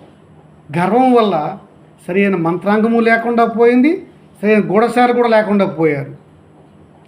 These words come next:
గర్వాన్ని వీడు. ప్రభు రామునితో మైత్రి కోరు.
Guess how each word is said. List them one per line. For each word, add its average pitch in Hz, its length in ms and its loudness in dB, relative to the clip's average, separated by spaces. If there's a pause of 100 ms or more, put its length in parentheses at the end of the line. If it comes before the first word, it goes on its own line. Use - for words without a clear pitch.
(160)
గర్వాన్ని 180 440 0
వీడు. 151 320 -2 (920)
ప్రభు 202 240 2
రామునితో 247 520 2
మైత్రి 277 400 0
కోరు. 226 540 -2